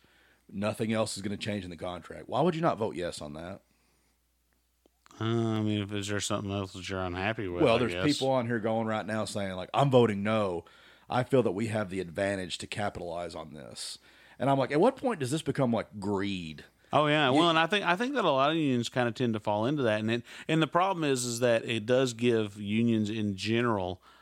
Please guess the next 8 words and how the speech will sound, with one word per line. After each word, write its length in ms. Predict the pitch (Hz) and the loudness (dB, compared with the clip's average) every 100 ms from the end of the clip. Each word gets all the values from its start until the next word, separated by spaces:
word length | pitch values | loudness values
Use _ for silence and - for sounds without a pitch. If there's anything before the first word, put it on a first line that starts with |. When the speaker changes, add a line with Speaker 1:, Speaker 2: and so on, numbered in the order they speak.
| _ _ | _ _
Speaker 2:
uh, 300 | 113 110 104 | -2 0 -2
kind 240 | - 123 123 | 0 0 0
of 80 | |
a 80 | 110 | -2
bad 280 | 98 110 101 | -2 0 0
rap 420 | 98 107 147 - 120 | 0 0 0 -2 -8
because, 640 | 104 113 101 98 95 104 | -6 -2 -2 -2 -4 -6
because 760 | 107 107 113 104 98 95 - | -8 -4 -2 -2 -2 -4 -8